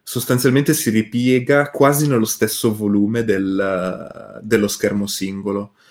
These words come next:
Eh, è riuscito a fare una cosa simile con il, ehm, con il, con il flip, quello che si girava,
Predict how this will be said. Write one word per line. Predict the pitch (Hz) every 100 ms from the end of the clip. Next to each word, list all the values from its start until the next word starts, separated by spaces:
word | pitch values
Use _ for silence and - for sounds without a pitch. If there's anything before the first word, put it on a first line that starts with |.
| _
Eh, | - - -
è | 151
riuscito | 160 - 196
a |
fare | 180 151
una | 143
cosa | 135 131
simile | 135 135 135
con | 123 113
il, | 110 107 104
ehm, | 104 104 98 98 101 101 - -
con | 113 107
il, | 104 - _ -
con | 110
il | 107
flip, | - 107 104 - 104
quello | 110 107
che | 104
si | - 104
girava, | 104 104 101 101